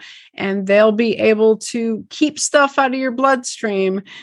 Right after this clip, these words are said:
so that your immune system can calm down and quit being on the, on the defensive all the time and attack, attack, attack. Like, you really want that immune system to calm down.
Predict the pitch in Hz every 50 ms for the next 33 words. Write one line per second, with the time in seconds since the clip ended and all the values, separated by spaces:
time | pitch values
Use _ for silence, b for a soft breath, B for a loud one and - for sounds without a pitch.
0 | B B B - - 247 240 240 240 226 220 247 247 247 240 233 247 254 285 302
1 | 302 294 285 - 277 262 247 - - 240 233 226 226 - 233 214 226 240 - -
2 | 277 240 247 247 240 240 233 202 226 233 240 277 294 302 277 262 247 240 226 226
3 | 220 226 - - _ - 269 269 262 254 - - 190 208 214 254 269 262 254 254
4 | 254 247 247 247 240 233 226 220 _ _ _ - 226 233 247 254 262 254 254 220
5 | 247 247 247 339 359 427 - 381 - 294 254 226 226 208 196 196 196 202 196 196
6 | - 226 214 196 190 180 185 196 208 - - 202 214 220 214 214 220 - 294 339
7 | 349 320 285 _ - 247 - 311 339 349 330 320 - 247 226 - - 349 381 359
8 | 302 226 190 _ - - 214 202 196 - B B B B B B B B B _
9 | - 262 254 247 254 285 311 359 403 392 294 247 247 247 240 240 240 240 233 233
10 | 233 240 262 294 285 - - 254 247 - - 226 214 190 185 185 - - 226 220
11 | 220 226 214 190 180 - 165 196 233 285 320 294 - - - - 151 -